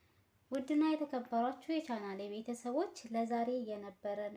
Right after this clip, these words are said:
ቆይታ ይህን ይመስል ነበረ። ቀጣይ ክፍል ይለቀቅ ካላችሁ ሀሳብ አስተያየታችሁን ኮሜንት ላይ አስቀምጡልኝ። ለቤት አዲስ የሆናችሁ ሰብስክራይብ ማድረጋችሁን አትርሱ።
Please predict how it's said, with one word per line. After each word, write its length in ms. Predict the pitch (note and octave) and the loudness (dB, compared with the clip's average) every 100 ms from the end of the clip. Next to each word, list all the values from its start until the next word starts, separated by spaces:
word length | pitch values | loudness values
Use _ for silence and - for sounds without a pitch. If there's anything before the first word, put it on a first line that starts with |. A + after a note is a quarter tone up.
| - | -10
ቆይታ 400 | A3+ A3+ A#3+ B3+ B3+ | -6 -4 -4 -2 -2
ይህን 300 | B3 G#3+ G#3+ | -2 -4 -8
ይመስል 440 | G3+ G3 G#3+ - A3+ | -10 -8 -10 -4 0
ነበረ። 460 | A#3+ C#4 - B3+ B3 C#4+ - - - _ _ _ _ - | 0 -2 -4 0 2 0 -2 -14 -20 _ _ _ _ 0
ቀጣይ 320 | D4 D4+ D4+ | 0 4 2
ክፍል 360 | D4+ C#4+ D4 B3+ | 2 2 2 2
ይለቀቅ 440 | A3 G#3+ A3+ A3 | -2 -2 -4 -6
ካላችሁ 500 | - A#3 A3 A3+ - A#3 | -4 -4 -2 -4 -6 -6
ሀሳብ 380 | A3 - G#3+ | -6 -6 -6
አስተያየታችሁን 760 | A3 A3 A3+ A3 A3+ A3+ - A#3+ | -6 -6 -8 -4 -4 -6 -6 -4
ኮሜንት 380 | C4 C4+ C4+ C#4+ | -2 -2 -4 -4
ላይ 160 | C4+ | -2
አስቀምጡልኝ። 760 | C4+ C4+ C4 C4+ C4+ C4+ C#4+ G#4+ | -2 -4 -6 -6 -4 -4 -2 0
ለቤት 340 | D4 A3 A3 A3+ | 0 0 -4 -4
አዲስ 300 | A3 G#3 A#3 | -6 -6 -8
የሆናችሁ 540 | C4+ C4+ C4+ - C4+ C4+ | -8 -8 -8 -10 -12 -12
ሰብስክራይብ 680 | B3+ G#3+ G#3 - G#3 G#3 G#3 | -8 -8 -8 -12 -10 -8 -8
ማድረጋችሁን 760 | G#3 G#3+ G#3 G#3+ A3+ - A3+ | -10 -8 -8 -8 -10 -12 -10
አትርሱ። 420 | A3 - B3+ B3+ | -10 -8 -8 -8